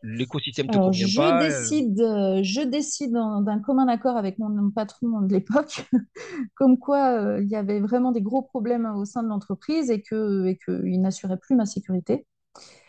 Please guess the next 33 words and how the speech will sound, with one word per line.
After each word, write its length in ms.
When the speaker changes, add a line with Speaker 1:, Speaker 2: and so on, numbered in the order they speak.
Speaker 2:
ni 260
mentale, 380
ni 100
physique, 480
et 80
qu'il 420
fallait 220
vite 160
s'arrêter. 380
Donc, 260
du 140
jour 220
au 40
lendemain, 460
euh, 280
je 100
rentre, 400
enfin, 160
quatorze 380
heures, 240
euh, 220
rendez-vous 380
avec 180
le 80
patron, 560
euh, 400
quatorze 360
heures 120
trente, 400
euh, 400
je 60
dis, « 140
Ok, 180